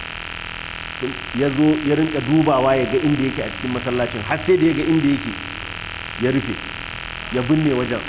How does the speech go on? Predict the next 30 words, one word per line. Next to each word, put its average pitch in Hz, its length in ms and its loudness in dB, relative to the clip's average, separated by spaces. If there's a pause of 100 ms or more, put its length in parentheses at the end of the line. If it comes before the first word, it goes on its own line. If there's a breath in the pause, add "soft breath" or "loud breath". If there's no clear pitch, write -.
Sannan 135 240 2
ya 135 80 2
ce, - 80 -4
"Alhamdulillahi 151 800 2
alladhi 131 320 0
lam 147 160 2
yaktub 139 400 0
alay-, 131 320 0 (240)
lam 143 160 0
yaktub, 143 260 -2 (140)
lam 147 160 0
yu-, 160 180 0
lam 143 160 0
yu-, 143 220 -2
lam 127 160 -2
yaktub 151 400 -2
alayya 147 400 4
khati'atan 131 500 -4
min 120 220 -4
layla." 113 240 -2 (560)
Na 139 240 2
gode 139 320 2
ga, 120 240 0
na 139 160 2
gode 147 340 2
ma 120 140 0
Allah 151 320 2
da 123 80 0
bai 117 160 0
rubuta 131 340 -2